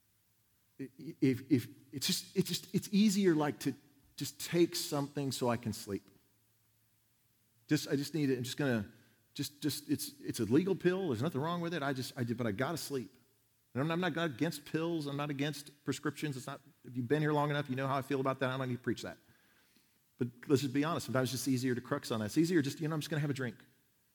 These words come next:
Just one drink. Just take the edge off." But here's the problem with that. Sooner or later, you're gonna be sober. Sooner or later,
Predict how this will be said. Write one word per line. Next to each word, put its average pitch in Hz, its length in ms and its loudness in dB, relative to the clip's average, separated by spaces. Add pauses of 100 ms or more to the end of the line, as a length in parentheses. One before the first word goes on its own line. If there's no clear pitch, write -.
Just - 160 -8
one 143 120 2
drink. 143 220 -6 (1080)
Just - 160 -8
take 143 140 -2
the - 180 -12
edge 127 320 -4
off." 101 200 -8 (800)
But 110 100 -2
here's 202 200 4
the 165 60 -8
problem 156 340 0
with 104 120 0
that. 113 120 -2
Sooner 170 320 0
or 127 80 0
later, 147 400 -2 (1040)
you're 120 80 -6
gonna 127 100 2
be 120 60 4
sober. 92 340 -2 (3250)
Sooner 196 320 8
or 160 80 8
later, 170 380 8